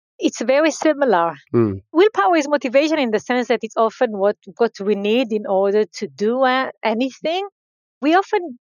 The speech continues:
Speaker 1: use the word, the concept of willpower to describe overcoming some obstacles. So
Speaker 2: Mm-hmm.
Speaker 1: in the context of self-control, there is some temptation, there is some barrier, there is any sort of obstacle that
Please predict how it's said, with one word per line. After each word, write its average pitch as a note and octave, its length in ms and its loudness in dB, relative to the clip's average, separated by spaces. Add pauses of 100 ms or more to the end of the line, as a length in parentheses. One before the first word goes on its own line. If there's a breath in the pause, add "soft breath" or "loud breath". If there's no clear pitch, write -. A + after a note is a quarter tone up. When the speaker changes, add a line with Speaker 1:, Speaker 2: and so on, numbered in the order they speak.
(280)
Speaker 1:
use B3 520 0
the C#4 100 4
word, A3+ 480 2 (100)
the - 80 -4
concept C4 520 0
of G3+ 180 -6
willpower F#3 800 2 (200)
to A3 220 2 (140)
describe G#3 840 0 (340)
overcoming G3+ 640 0
some F3+ 260 -4
obstacles. E3+ 800 -2
So E3+ 240 -4
Speaker 2:
Mm-hmm. A2 320 2 (120)
Speaker 1:
in B3 180 -2
the A#3+ 80 2
context B3 420 -2
of A3 100 0
self-control, G3+ 720 -2
there F3+ 140 2
is F3+ 140 -2
some G#3+ 240 -2
temptation, G#3 720 -4
there D#3+ 140 -2
is D#3+ 220 -4
some E3+ 500 -4
barrier, A3 720 4
there E3 140 -2
is D#3 180 -8 (220)
any D4 280 -2 (360)
sort A#3+ 380 0
of A3 160 -2
obstacle F#3+ 640 -2
that E3+ 140 -2